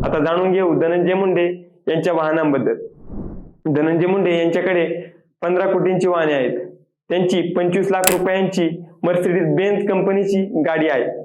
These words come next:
एक टू व्हीलर रॉयल एनफिल्ड नावाची ही सुद्धा त्यांच्याकडे आहे. या सर्वांची एकूण किंमत ही पंधरा कोटी पंचावन्न लाख रुपये इतकी आहे.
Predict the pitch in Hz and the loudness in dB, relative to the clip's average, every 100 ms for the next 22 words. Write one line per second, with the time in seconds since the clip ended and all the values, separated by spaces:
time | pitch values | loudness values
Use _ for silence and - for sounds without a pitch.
0 | - _ _ _ 175 175 180 - - 202 | -16 _ _ _ -2 -2 -2 0 2 4
1 | 190 185 185 - 170 175 190 185 185 180 | 2 0 0 0 0 0 0 0 0 0
2 | 185 185 180 175 180 180 185 180 - - | 0 0 0 0 0 0 0 -2 -8 -6
3 | 190 196 185 180 185 180 175 160 156 127 | -4 0 0 0 0 0 0 0 0 0
4 | 110 - - _ _ _ 156 156 170 180 | -2 -8 -16 _ _ _ -6 -2 0 0
5 | 180 180 175 185 185 202 175 175 175 175 | 2 2 2 2 2 2 2 0 -2 -2
6 | 165 - 180 180 190 190 180 180 180 165 | -4 -2 -2 0 0 -2 -2 -2 0 -2
7 | 170 180 170 160 185 185 165 175 160 - | 0 -2 0 0 0 -2 -2 0 -2 -2
8 | 156 139 | -2 -2